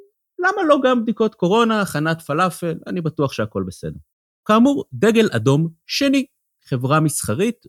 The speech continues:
ולא גוף, אה, ממשלתי, מבקש המון, המון, המון פרטים אישיים,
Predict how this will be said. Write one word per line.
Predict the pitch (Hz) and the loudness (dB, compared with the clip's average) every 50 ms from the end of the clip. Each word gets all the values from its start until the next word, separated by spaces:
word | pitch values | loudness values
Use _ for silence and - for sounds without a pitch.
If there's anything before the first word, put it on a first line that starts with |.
| - 113 104 | -16 -12 -6
ולא | 113 104 107 123 147 151 156 156 147 - 117 | -4 -2 -2 0 0 0 -2 -2 -4 -2 0
גוף, | 127 123 120 - - - - | 0 0 0 -2 -8 -4 -2
אה, | 127 117 113 110 101 | 0 0 0 0 0
ממשלתי, | 98 95 98 95 - - 78 85 - - 247 302 320 _ _ _ _ _ _ - | 0 -2 -2 -4 -6 -8 -8 -8 -6 -4 -6 -6 -6 _ _ _ _ _ _ -2
מבקש | 110 104 98 110 - - 269 254 - - - _ - | -2 -2 -2 -2 -2 -2 -2 -2 -2 -6 -10 _ -6
המון, | 117 117 127 175 240 269 269 254 208 - | -2 0 2 2 2 2 2 0 -2 -4
המון, | 120 117 123 156 196 214 202 | -4 -2 0 0 0 0 0
המון | 160 123 101 98 120 175 214 233 240 247 - _ | -2 -2 -2 -2 -2 0 -2 -2 -4 -8 -14 _
פרטים | - - 101 98 - - 196 220 220 - | -10 -6 -6 -6 -4 -2 -2 -2 -2 -2
אישיים, | - 151 131 - - - 87 82 82 82 90 127 190 269 | -4 -6 -6 -6 -6 -6 -4 -2 0 0 0 0 -2 -4